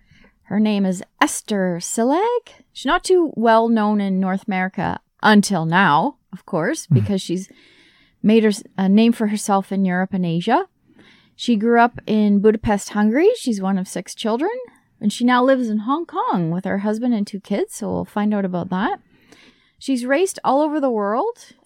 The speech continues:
Speaker 1: Uh, she had a fifth place finish at U T M B last year. She was fourth at the World's Mountain, World Mountain Trail Running Championships in Thailand last fall. And of course, she came third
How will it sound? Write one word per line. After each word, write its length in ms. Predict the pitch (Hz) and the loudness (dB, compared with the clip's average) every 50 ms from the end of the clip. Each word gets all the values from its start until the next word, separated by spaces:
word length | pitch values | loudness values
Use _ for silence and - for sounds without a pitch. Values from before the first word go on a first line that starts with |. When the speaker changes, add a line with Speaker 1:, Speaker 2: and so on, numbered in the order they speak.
| _ - | _ -8
Speaker 1:
Uh, 220 | 190 190 190 190 | -6 -4 -4 -4
she 160 | 190 - 220 220 | -4 0 2 2
had 100 | 214 208 | 4 4
a 60 | 208 | 2
fifth 320 | - - 262 269 277 - | 0 2 0 0 0 0
place 320 | - - 254 226 233 - - | 0 2 2 4 2 0 0
finish 320 | - 226 220 226 226 - | 0 2 2 2 0 -2
at 60 | - | -2
U 160 | - 214 220 | -2 0 -2
T 180 | 208 - - 220 | -2 -2 -2 -2
M 140 | 202 196 190 | 0 0 2
B 180 | 202 214 214 | 2 0 0
last 420 | 220 226 214 202 220 220 - - - | 0 0 0 0 0 -2 -4 -6 -4
year. 300 | 190 208 226 262 330 330 _ _ _ _ _ _ _ _ _ _ _ | -2 0 0 -2 -4 -6 _ _ _ _ _ _ _ _ _ _ _
She 140 | - - 220 | -8 -4 0
was 200 | 202 196 196 - - | 0 0 0 -2 -6
fourth 640 | - - - 247 240 247 254 262 311 311 - - 285 - - | -16 -14 -6 -2 0 2 2 2 0 0 -4 -14 -20 -12 -6
at 360 | - 214 202 202 185 - - _ - | -4 -2 -2 -2 -4 -4 -8 _ -6
the 600 | - 208 208 208 202 202 202 202 196 196 202 196 | -2 -2 0 0 0 0 0 -2 -2 -2 -2 -2
World's 640 | 190 - 196 208 208 208 220 214 208 208 208 - - | -4 -2 0 2 2 4 4 4 2 0 -2 -2 0
Mountain, 540 | 208 202 190 180 - - 202 196 196 196 185 - | 2 2 2 0 0 0 0 0 0 0 -2 -4
World 320 | 202 226 240 240 240 214 | -2 0 2 2 2 0
Mountain 300 | 226 226 220 - - 214 | 0 -2 -2 -2 -4 -8
Trail 600 | - - 226 208 208 208 202 202 202 196 196 196 - | -8 -6 -6 -4 -2 -2 -2 -2 -4 -6 -8 -8 -6
Running 260 | - 190 190 190 202 | -4 -2 0 0 0
Championships 580 | 208 - 202 196 208 208 208 - 208 196 - - | 0 0 0 -2 -2 -4 -4 -4 -4 -4 -4 -6
in 100 | - 196 | -8 -8
Thailand 520 | - - 175 185 202 226 240 262 277 294 294 | -4 -2 0 0 2 2 4 4 4 4 2
last 300 | 277 294 302 - - - | 2 0 0 -2 -8 -2
fall. 400 | - 262 254 294 427 466 440 _ _ _ _ _ _ _ _ _ _ - | 0 2 4 4 2 0 -2 _ _ _ _ _ _ _ _ _ _ -4
And 200 | 190 214 226 247 | -2 0 0 0
of 200 | 240 214 - _ | -2 -4 -8 _
course, 400 | - - 185 190 208 214 208 196 | -12 -6 -4 -2 -2 -2 -2 -4
she 240 | - - 185 196 | -8 -10 -12 -12
came 320 | 185 - 190 170 190 208 196 | -10 -8 -6 -4 -2 -2 -2
third 800 | - _ - 156 180 190 196 185 175 170 165 156 147 160 175 | -4 _ -4 -2 -2 0 0 0 0 0 -2 -4 -4 -6 -12